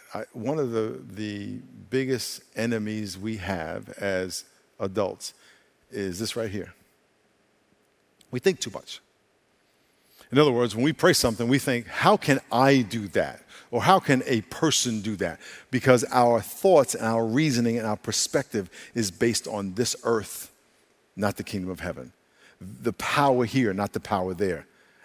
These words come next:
Our authority here, not our authority there. And, and we bring the kingdom down to our level instead of us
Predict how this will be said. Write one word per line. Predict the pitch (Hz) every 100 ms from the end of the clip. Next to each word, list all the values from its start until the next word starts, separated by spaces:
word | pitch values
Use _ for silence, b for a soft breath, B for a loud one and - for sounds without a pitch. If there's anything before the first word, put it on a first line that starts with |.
| b 135
Our | 147 156 117
authority | - 139 127 120 113
here, | 113 110
not | 104 104
our | 104 101 95
authority | - 98 90 85
there. | 78 92 73 - - _ _ _ _ _ _ _ _ _ _ _ _ _ -
And, | 131 131 - -
and | 127 131
we | 180
bring | 139 147 147
the | 131
kingdom | - 151 135
down | 123 123 117
to | 131 -
our | 123 135
level | 127 117 110 127
instead | 101 123
of | 110 -
us | 120 -